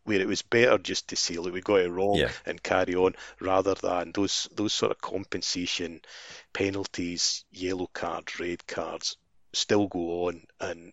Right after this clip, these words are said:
Speaker 1: that's where, um, Italy's got a lot to, got a lot to improve on, I think, in
Speaker 2: And, uh,
Speaker 1: officiating.
Speaker 2: to, to be fair to, you know,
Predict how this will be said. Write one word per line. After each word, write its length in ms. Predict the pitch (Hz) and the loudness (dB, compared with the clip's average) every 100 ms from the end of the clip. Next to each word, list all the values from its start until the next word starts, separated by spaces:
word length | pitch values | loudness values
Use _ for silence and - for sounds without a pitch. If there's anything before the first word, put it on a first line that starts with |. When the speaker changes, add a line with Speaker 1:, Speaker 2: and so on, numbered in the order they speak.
| _ | _
Speaker 1:
that's 380 | - 98 117 - | 8 10 10 4
where, 300 | 95 87 82 - - _ - 85 | -2 -2 -2 -4 -14 _ -10 -8
um, 440 | 87 82 80 80 _ | -8 -12 -20 -20 _
Italy's 420 | 90 - 85 80 | -6 -4 -6 -6
got 180 | - 95 | -2 -2
a 40 | 85 | -2
lot 220 | 82 - _ | -6 -10 _
to, 180 | 90 85 - - - - | -6 -6 -12 -18 -18 -4
got 200 | 104 - | -4 0
a 40 | |
lot 220 | - - - | 0 -2 -2
to 100 | 85 | -6
improve 520 | 82 - 85 90 82 | -6 -10 -6 -6 -6
on, 220 | 78 80 | -8 -8
I 40 | - | -6
think, 360 | - 82 - | -4 -4 -8
in 80 | 82 | -8
Speaker 2:
And, 80 | 80 | -2
uh, 40 | - | 4
Speaker 1:
officiating. 500 | 104 117 107 - 113 | 4 4 0 -2 -2
Speaker 2:
to, 180 | - 123 - | 4 2 2
to 100 | - | -2
be 140 | 110 113 | 4 4
fair 260 | - 127 110 | 8 8 8
to, 240 | - - 104 | 4 0 0
you 120 | 90 | 2
know, 200 | 87 | 4